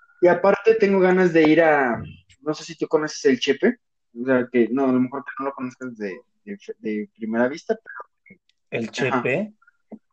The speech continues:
Speaker 1: ¿Sabes dónde, sabes las bar-,
Speaker 2: Ah, chingada,
Speaker 1: sabes,
Speaker 2: no
Speaker 1: sí
Speaker 2: me
Speaker 1: sabes que
Speaker 2: suena.
Speaker 1: son las barrancas del cobre?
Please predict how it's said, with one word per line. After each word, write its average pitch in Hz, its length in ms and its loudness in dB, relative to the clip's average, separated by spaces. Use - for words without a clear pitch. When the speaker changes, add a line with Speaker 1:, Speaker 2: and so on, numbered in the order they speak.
Speaker 1:
¿Sabes 160 200 2
dónde, 156 220 -2
sabes 165 220 -2
las 147 100 2
bar-, 139 160 -8
Speaker 2:
Ah, 135 140 -18
chingada, 185 300 2
Speaker 1:
sabes, 151 120 2
Speaker 2:
no 123 60 -6
Speaker 1:
sí 160 60 -6
Speaker 2:
me 160 60 -6
Speaker 1:
sabes 170 180 2
que 226 60 0
Speaker 2:
suena. 143 60 -4
Speaker 1:
son 156 100 2
las 139 100 -2
barrancas 131 360 0
del 143 140 2
cobre? 151 320 2